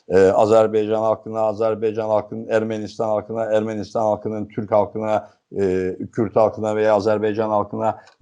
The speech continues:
düşman olarak kendi burjuva hükümetleri tarafından düşmanlaştırılarak,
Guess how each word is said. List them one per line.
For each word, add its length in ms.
düşman 400
olarak 480
kendi 360
burjuva 300
hükümetleri 580
tarafından 640
düşmanlaştırılarak, 1200